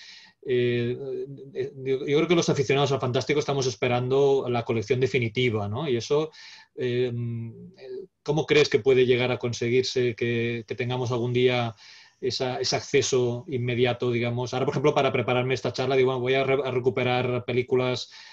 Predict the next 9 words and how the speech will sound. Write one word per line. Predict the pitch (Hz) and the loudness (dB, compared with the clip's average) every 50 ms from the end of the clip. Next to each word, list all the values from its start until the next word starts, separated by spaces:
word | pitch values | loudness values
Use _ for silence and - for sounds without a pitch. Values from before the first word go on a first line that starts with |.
| - - _ _ - | -20 -20 _ _ -6
en | 147 127 123 120 120 | -4 -2 -2 -2 -2
alguna | 120 113 127 127 127 123 | 0 2 2 2 2 0
plataforma", | - 123 - 120 113 - 123 120 120 117 110 110 | 0 -2 -2 -2 -4 -2 -2 -2 -2 -2 -4 -4
y | 113 | -4
no | 117 123 | -4 -6
están | 113 - - 143 143 120 107 _ | -4 -2 -2 -2 -4 -4 -10 _
tampoco, | - 117 110 107 117 107 98 - 107 | -12 -12 -10 -8 -8 -8 -8 -10 -8
¿no? | 117 160 214 - _ _ _ - - - - - - _ _ | -8 -8 -8 -10 _ _ _ -20 -20 -20 -20 -20 -20 _ _
Eh, | - 131 123 123 120 120 120 127 | -4 -2 0 0 0 -2 -2 -2